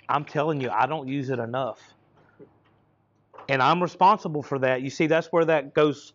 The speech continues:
side by side, right? Is the Spirit of God responsible for me being a knucklehead? Of course not. The Spirit is driving me every day to put my flesh behind and to walk in the Spirit.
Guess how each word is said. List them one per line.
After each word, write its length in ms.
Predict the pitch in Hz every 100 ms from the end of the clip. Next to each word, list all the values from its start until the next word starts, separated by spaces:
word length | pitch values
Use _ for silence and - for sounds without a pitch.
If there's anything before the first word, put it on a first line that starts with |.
| _ -
side 260 | 156 147
by 80 | 135
side, 320 | - 175 131
right? 240 | 131 143 151 - -
Is 140 | - 147
the 100 | 147
Spirit 320 | - 196 233
of 100 | 180
God 220 | 190 208
responsible 600 | 170 - 165 185 185 185
for 140 | 175
me 140 | 147 165
being 420 | 160 180 170 139 _ _ _ -
a 60 | 135
knucklehead? 680 | 135 165 233 208 233 233 208 - _
Of 140 | - -
course 340 | - 339 -
not. 380 | 135 113 110 - _ _ _ _ _ _ _ _ - - -
The 80 | 156
Spirit 420 | - - 208 247
is 140 | 180 131
driving 420 | 143 156 165 156
me 160 | 202
every 280 | 185 156 156
day 380 | 143 165 226 175 - - _
to 160 | - - - _ -
put 180 | 196
my 140 | 208 180
flesh 380 | - 165 214 190
behind 580 | 139 135 180 262 143 - - -
and 140 | 160
to 100 | 170
walk 440 | 131 127 180 226 190
in 120 | 190
the 80 | 185
Spirit. 600 | - 226 269 143 101